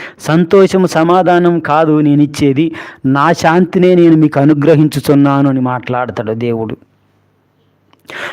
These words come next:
ఆయన ఇవ్వకుండా మనం ఏది పొందుకోలేము. దేవుని బిడ్డలారా, చాలామంది "నేను ఏదైనా చేయగలను, నేను ఏదైనా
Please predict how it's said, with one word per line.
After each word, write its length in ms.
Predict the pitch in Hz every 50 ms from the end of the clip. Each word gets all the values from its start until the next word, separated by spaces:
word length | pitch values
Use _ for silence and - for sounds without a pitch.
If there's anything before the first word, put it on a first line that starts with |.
| - - -
ఆయన 260 | 131 143 151 151 151
ఇవ్వకుండా 920 | 151 156 156 165 185 175 - 190 185 180 180 151 170 147 139 143 156 175 - - -
మనం 220 | 156 156 160 160 156
ఏది 300 | 160 165 180 180 170 165
పొందుకోలేము. 760 | 151 - 156 160 175 185 240 - - 220 208 196 180 160
దేవుని 220 | 143 143 143 139 135
బిడ్డలారా, 480 | 135 127 117 123 123 127 123 120 - - - _ - - - - 214
చాలామంది 680 | - - 151 160 156 147 147 147 143 147 135 135 127 131 - - - - -
"నేను 160 | 135 139 135
ఏదైనా 480 | 139 151 151 147 160 160 160 160 156 151 - 156
చేయగలను, 560 | 151 151 143 151 147 147 147 143 143 139 127 - - - - -
నేను 160 | 143 151 147
ఏదైనా 380 | 156 170 165 180 185 185 185